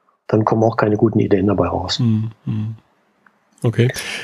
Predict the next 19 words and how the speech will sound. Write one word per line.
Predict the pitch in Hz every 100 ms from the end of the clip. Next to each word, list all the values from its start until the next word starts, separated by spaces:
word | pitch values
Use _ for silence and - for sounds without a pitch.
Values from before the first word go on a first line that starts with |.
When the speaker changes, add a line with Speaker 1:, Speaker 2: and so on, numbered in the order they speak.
| - _ _ _ _ _ -
Speaker 2:
Jetzt | 139 139 156
hast | 147
du | 147
grad, | 135 139 -
äh, | - - 120 131 139 131
ich | -
glaub, | 131
ich, | 123 - -
da | 113 - - 117
wird | 117
jeder | 123 127
was | 120 123
mit | 127
anfangen, | 123 123 135 123 - - -
den | 165 127 117
Begriff | 120 120 - -
Brainstorming | 120 117 127 143 131 131 139 - - _ _ _ _ -
erwähnt. | 117 110 117 139 147 147 165 - _ _
Im | -